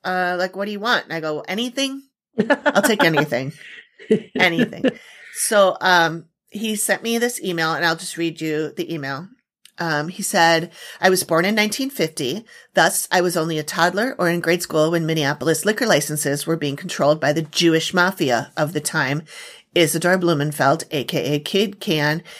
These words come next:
Speaker 1: and one of his henchmen, Abe Perkansky.
Speaker 2: Abe.
Speaker 1: Just prior to the city closing down."
Speaker 2: <laughs>
Speaker 1: Yeah, old Abe.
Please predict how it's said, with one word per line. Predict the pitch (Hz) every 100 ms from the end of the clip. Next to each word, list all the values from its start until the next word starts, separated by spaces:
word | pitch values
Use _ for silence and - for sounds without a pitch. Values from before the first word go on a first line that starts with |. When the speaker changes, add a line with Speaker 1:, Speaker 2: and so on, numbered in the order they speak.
| - 190
Speaker 1:
and | 196
one | 151 147
of | 170
his | 170
henchmen, | - 240 - 170 123 113 -
Abe | 151 131 -
Perkansky. | - 175 262 302 285 - - - _ _ _ _ _ -
Speaker 2:
Abe. | 202 196
Speaker 1:
Just | 185 165 139
prior | 185 143 151
to | 175 202
the | 226
city | - 170
closing | 180 175 170 202 190
down." | 123 135 226 -
Speaker 2:
<laughs> |
Speaker 1:
Yeah, | 185 139 147
old | 147 165 151 147
Abe. | 135 139 147